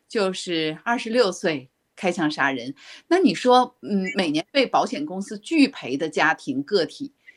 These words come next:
Speaker 1: 上千万，我想都可-，有可能啊。那
Speaker 2: 嗯。
Speaker 1: 选择这种极端行为的人，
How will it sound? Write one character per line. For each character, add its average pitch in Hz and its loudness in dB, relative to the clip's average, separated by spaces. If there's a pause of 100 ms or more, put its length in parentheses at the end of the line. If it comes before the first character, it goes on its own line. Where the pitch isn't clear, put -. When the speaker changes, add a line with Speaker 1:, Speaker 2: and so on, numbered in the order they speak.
(440)
Speaker 1:
上 254 2
千 254 -2
万， 226 2
我 156 -4
想 143 -8 (160)
都 196 -6
可-， 190 -14
有 160 -4
可 180 -8
能 135 -12
啊。 117 -12 (120)
那 285 6
Speaker 2:
嗯。 123 0
Speaker 1:
选 151 4
择 180 4
这 415 0
种 165 -6
极 156 -14
端 202 -4
行 160 -10
为 175 -8
的 156 -8
人， 127 -10